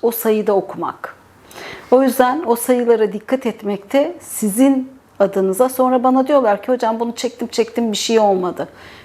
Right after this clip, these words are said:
E çünkü doğru okumuyorsun, doğru saatinde okumuyorsun. E, dileğinizi, isteğinizi hızlandırmak için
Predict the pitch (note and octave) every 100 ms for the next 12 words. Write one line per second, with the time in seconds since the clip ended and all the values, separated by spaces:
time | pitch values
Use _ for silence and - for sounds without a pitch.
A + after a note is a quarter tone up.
0 | - A3+ C4+ C4 C4 C4+ C#4 C#4+ C#4 F#3+
1 | F3+ E3+ - G#3+ A3 A#3 A#3 B3 B3 A#3+
2 | B3 B3 B3 A#3+ G3 F#3 F3+ - A3 -
3 | - - - _ A#3+ A3+ A3+ A3+ A3+ F3+
4 | G#3+ B3+ C4 C4 C4+ D4+ C4+ B3 - C4
5 | C4 C4 C4 C#4 B3+ - - _ _ -
6 | G3+ G#3 A#3+ B3 C4 C#4+ D#4+ - - D4